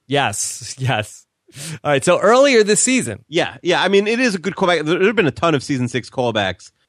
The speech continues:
Speaker 2: Um, this is a good callback. I, I do love the idea of, like, this stranger who you hate just knocking or, you know, buzzing at your door and saying, like,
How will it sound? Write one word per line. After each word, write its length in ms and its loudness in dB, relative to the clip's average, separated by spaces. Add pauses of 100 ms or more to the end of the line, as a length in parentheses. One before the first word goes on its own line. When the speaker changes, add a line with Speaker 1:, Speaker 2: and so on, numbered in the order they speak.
Speaker 2:
Um, 440 0 (120)
this 240 -4
is 120 0
a 40 2
good 200 -2
callback. 760 -2 (400)
I, 180 0
I 80 0
do 220 -2
love 360 2
the 100 4
idea 340 0
of, 100 -6
like, 220 -8
this 160 -8
stranger 560 2
who 80 6
you 160 4
hate 340 2
just 280 -4
knocking 500 0
or, 140 0
you 100 -2
know, 100 0
buzzing 360 0
at 80 0
your 100 0
door 300 0
and 120 -2
saying, 220 0
like, 220 -4